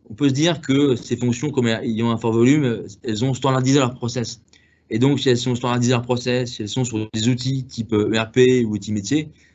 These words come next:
derrière, ça rend possible l'automatisation. Donc, bien sûr, la partie finance, hein, euh, c'est un cas d'école, hein, parce qu'il y a énormément de choses à faire sur la partie automatisation. Tout ce qui est, euh,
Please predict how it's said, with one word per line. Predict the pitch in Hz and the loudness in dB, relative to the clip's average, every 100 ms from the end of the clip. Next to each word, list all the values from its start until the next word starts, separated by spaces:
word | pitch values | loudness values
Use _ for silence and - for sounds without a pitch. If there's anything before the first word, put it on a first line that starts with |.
| _ _ - | _ _ 0
derrière, | 120 135 147 | 2 2 0
ça | 135 | -2
rend | 120 | -4
possible | 120 123 135 147 113 | 0 0 0 0 2
l'automatisation. | 107 110 117 110 - 113 - 95 - _ _ _ _ - 120 | 2 0 0 -2 -6 -12 -12 -16 -20 _ _ _ _ -6 0
Donc, | 127 - - _ _ | 0 -2 -18 _ _
bien | 123 131 | -2 0
sûr, | 120 147 | 0 0
la | 123 | 0
partie | 107 - | -4 -8
finance, | 120 135 139 131 - | -4 0 0 -2 -6
hein, | 101 101 - | -10 -14 -14
euh, | 117 127 - 71 | -12 -10 -10 -8
c'est | - 113 107 | -6 -2 -2
un | 95 87 | -2 -2
cas | 110 | 0
d'école, | 110 151 151 | 2 2 2
hein, | 120 | 0
parce | 123 | -6
qu'il | - | -6
y | 95 | -6
a | 90 - | -8 -6
énormément | 131 123 120 120 | -2 2 4 2
de | |
choses | 123 113 | 0 -2
à | |
faire | 107 117 | -2 -4
sur | - | -6
la | 95 | -10
partie | 95 95 | -8 -6
automatisation. | 95 101 101 101 107 98 143 147 - _ _ _ _ | -4 -2 -2 -4 -6 -2 -2 -4 -10 _ _ _ _
Tout | - | -10
ce | - | -8
qui | - 120 117 | 0 4 6
est, | |
euh, | 110 107 104 104 | 4 2 -2 -4